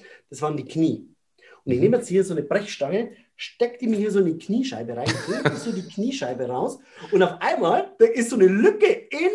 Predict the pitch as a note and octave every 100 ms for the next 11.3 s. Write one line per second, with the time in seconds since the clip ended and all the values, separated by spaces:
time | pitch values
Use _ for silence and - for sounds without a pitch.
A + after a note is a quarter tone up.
0 | G#4 F4 E4 E4 D#4 E4+ D4+ G3+ A3 A3+
1 | G#3 G3+ C4+ - C4+ B3 A3+ G#3 G3 E3+
2 | - _ _ - E3+ - C#3 - - C#3
3 | G3+ - _ _ _ D3+ D#3+ D#3+ G#3+ A#3+
4 | A#3+ A3+ D#3+ E3+ F#3+ G3+ - C3+ G3+ -
5 | G#3+ G#3 G#3 - _ _ E3+ D#3+ D3+ A#2+
6 | G3 A3+ G#3+ G#3+ G#3+ C#3+ C3 D#3 - -
7 | C#3 - D3 G#3 - - G#3+ - F#3 E3
8 | D3 F#3+ D#3+ D3 C3 F3 F3 A#2+ C#3+ F#3
9 | - - - F3 F#3 D3 C#3 C#3 C#3+ G3
10 | - D3+ E3+ E3+ D#3 C#3 C#3+ - D#3 -
11 | B2+ C#3 A2+